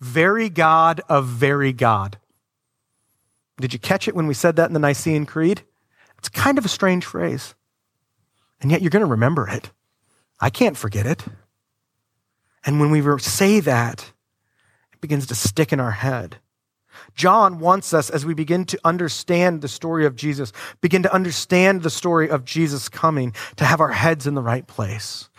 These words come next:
Jesus is God, and he is with God, one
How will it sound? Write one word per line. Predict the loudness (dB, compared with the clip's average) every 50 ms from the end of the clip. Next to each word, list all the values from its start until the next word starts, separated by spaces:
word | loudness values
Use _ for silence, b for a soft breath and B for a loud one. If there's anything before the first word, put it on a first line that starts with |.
| B B B B B
Jesus | -2 2 2 4 4 4 4 2 2 -2 -2
is | 0 2 2 2 2 0 -2 -6 -10 _
God, | -2 0 0 2 0 -2 -2 -6 -8 -14 -20 _ _ _ _ _ _ _ _ _ _ _ _ _ _ _ _
and | -16 -14 -10
he | -6 -4
is | -4 -4 -2
with | -2 -2 -2 -2 -2 -6
God, | -6 -6 -6 -6 -8 -10 -10 -14 _ _ _ _ _ _ _ _ _ _ _ _ _ _ _ _ _
one | 0 2 4 4 4 4 0 -2 -6